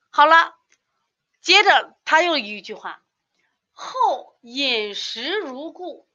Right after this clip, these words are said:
等你能吃的时候，我再泄肺经。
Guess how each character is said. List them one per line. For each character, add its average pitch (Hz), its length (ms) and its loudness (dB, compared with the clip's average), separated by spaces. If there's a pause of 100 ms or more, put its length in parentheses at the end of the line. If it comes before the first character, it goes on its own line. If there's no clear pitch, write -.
(380)
等 320 140 2 (160)
你 349 80 0
能 302 300 -4
吃 - 260 -6 (160)
的 392 60 -4
时 - 260 -8
候， - 380 -10 (680)
我 254 400 0
再 349 380 2
泄 294 480 -2
肺 185 240 -8
经。 180 240 -16